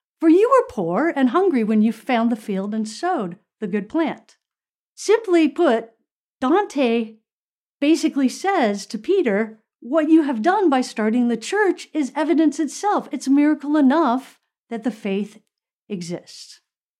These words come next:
and that it does come from God." To confirm that Dante is right, the whole chorus of the blessed respond,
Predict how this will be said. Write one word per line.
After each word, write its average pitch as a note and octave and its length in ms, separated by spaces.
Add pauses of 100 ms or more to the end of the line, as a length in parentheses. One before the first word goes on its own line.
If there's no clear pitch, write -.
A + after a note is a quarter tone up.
(180)
and G3 140
that A3 100
it A3 140
does C4 260
come G#3 240
from E3 220
God." - 320 (960)
To D#4+ 120
confirm G#4 640
that E4+ 140
Dante C#4 460
is A3 160
right, F#3+ 500 (200)
the B3 100
whole F#4 500
chorus C4 920 (260)
of G#3+ 180
the A3 80
blessed A3 640 (200)
respond, A3+ 920